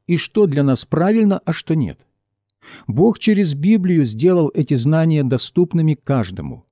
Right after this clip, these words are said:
Учитывая эту доступность, незнание духовных законов Творца не освобождает нас от ответственности за их несоблюдение. Как правило, люди,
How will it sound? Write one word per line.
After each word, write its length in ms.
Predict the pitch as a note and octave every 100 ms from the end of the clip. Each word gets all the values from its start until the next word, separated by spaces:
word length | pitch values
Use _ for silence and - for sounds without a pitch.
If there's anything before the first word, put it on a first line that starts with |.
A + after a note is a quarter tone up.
| _ _ _ _ _ _
Учитывая 680 | A#2+ - E3 D#3+ C#3+ C3+ - -
эту 200 | D3+ C#3+
доступность, 840 | C#3 - - E3 - D2+ - _ _ _ _ _ _ -
незнание 540 | C3 C#3+ E3+ E3+ D#3+
духовных 480 | D3 C#3+ E3+ D#3 C3+
законов 600 | A#2 B2+ - F3 D3+ -
Творца 560 | - B2 A#2+ - F3+ F3+ - _ _ _ _
не 260 | - C3 F3+
освобождает 960 | F3 - E3 D#3 D3 B2+ D#3+ F3 E3
нас 280 | D#3 D#3 - -
от 160 | C#3+
ответственности 920 | C3+ - A#2+ D3+ - - C#3+ C#3 - B2
за 200 | G#2 A2+
их 300 | A#2 C3+ -
несоблюдение. 960 | A2 B2 B2 A2 A2+ A#2 A#2 D#2+ C2 - _ _ _ _ _ _ _ _ _ _ _ _ _ _ _ _ _ _ _ _ _ _
Как 200 | - D#3
правило, 400 | - A3 A#3+ G#3
люди, 400 | D3+ D3 F3 F3+